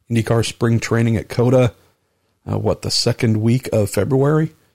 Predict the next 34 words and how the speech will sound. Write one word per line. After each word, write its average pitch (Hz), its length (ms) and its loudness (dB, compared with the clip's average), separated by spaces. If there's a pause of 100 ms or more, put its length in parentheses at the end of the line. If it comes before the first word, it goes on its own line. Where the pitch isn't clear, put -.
(340)
That's - 220 -6
not 139 160 2
a 123 60 2
long, 110 680 2
long 147 320 0
flight, 180 580 -4 (200)
but 139 340 0 (300)
again, 113 380 0 (180)
we'll 107 120 -2
have 113 220 0
to - 80 -8
see. 95 300 -4 (560)
Uh, 104 140 -4
I 98 120 -2
might 101 220 0
have 117 180 0
to - 80 -12
miss 104 220 -2
that 107 160 0
as 98 120 -6
well, 107 200 0
which 107 160 -12
would 117 40 -10
be 107 80 -4
pretty 101 220 -4
crazy. 92 440 -2
So 87 260 -4 (100)
who 113 80 0
knows? 120 360 0 (360)
It 90 120 -4
might 90 360 -4
be, 120 960 -2 (1400)
might 185 340 0
be 196 480 -2